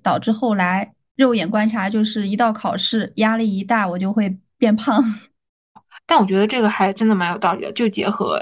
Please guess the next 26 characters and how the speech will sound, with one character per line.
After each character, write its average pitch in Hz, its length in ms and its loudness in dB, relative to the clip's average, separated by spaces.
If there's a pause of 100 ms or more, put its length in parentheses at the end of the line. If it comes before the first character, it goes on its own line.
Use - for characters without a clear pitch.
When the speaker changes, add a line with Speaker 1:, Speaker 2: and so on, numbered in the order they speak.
Speaker 2:
压 220 180 4
力 202 160 2
大、 214 200 4
皮 196 200 -8
质 208 160 0
醇 - 340 -8
以 196 120 0
及 185 180 0
睡 226 160 -2
眠 190 240 -2
不 190 140 -2
足， 160 200 -4
这 196 120 2
个 190 160 -4
瘦 202 180 0
素 190 160 -6
分 190 180 0
泌 190 160 -2
不 165 140 -8
足。 120 180 -10 (460)
嗯， 202 180 4
所 214 220 4
以 233 220 2
就 202 260 4
是 202 60 2
说， 214 280 2